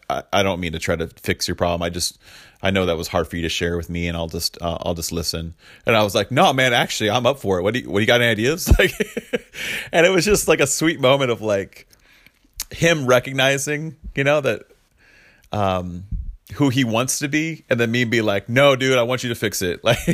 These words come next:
and that's, like, I feel like the sweetest moments, you know, and when we're invited into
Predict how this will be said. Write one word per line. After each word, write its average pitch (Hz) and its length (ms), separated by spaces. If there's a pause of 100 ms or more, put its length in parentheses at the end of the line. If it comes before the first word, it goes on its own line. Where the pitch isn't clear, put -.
(760)
and 147 120
that's, 175 200
like, 156 180
I 127 80
feel 135 180
like 120 120
the 107 80
sweetest - 800 (440)
moments, 98 600
you 107 100
know, 101 240
and 95 380 (440)
when 120 200
we're 156 160
invited 120 840
into 101 1040